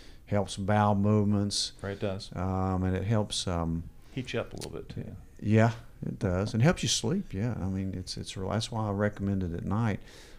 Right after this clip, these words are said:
Speaker 1: I like vitamin C. Do you like vitamin C?
Speaker 2: Love vitamin C.
Speaker 1: Okay.
Speaker 2: Yeah.
Speaker 1: Take that. Don't tend to get as sick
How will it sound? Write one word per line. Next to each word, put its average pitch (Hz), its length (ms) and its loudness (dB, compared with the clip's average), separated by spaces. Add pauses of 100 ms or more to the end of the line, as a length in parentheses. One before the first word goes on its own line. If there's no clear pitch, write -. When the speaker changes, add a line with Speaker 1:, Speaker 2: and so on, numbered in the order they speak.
Speaker 1:
I 107 100 4
like 117 220 6
vitamin 110 340 6
C. 127 840 6
Do 113 80 0
you 113 100 6
like 110 140 4
vitamin 113 300 4
C? 101 120 0
Speaker 2:
Love 120 140 6
vitamin 90 380 0
C. 92 160 -10 (280)
Speaker 1:
Okay. 104 300 -4 (200)
Speaker 2:
Yeah. 107 240 -6 (100)
Speaker 1:
Take 113 280 2
that. 113 260 4
Don't 104 180 -2
tend 98 180 -2
to 101 60 0
get 95 120 -2
as 92 140 0
sick - 540 0